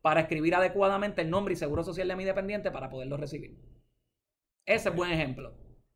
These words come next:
Speaker 2: Entonces, secretario, y tengo muchas preguntas y tenemos quejas, tenemos que, hay que decirlo, del, del centro de llamada y de los emails. O sea,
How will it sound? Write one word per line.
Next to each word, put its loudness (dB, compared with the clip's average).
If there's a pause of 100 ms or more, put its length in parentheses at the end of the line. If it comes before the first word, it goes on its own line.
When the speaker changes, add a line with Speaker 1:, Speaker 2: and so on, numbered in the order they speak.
Speaker 2:
Entonces, 0
secretario, 2
y -2
tengo -2
muchas -4 (220)
preguntas -2
y -2
tenemos -2
quejas, -4
tenemos -6
que, -12
hay -10
que -8
decirlo, -8
del, -8
del -6
centro -2
de 4
llamada 2
y -2
de 4
los 2 (100)
emails. -4
O -10
sea, -4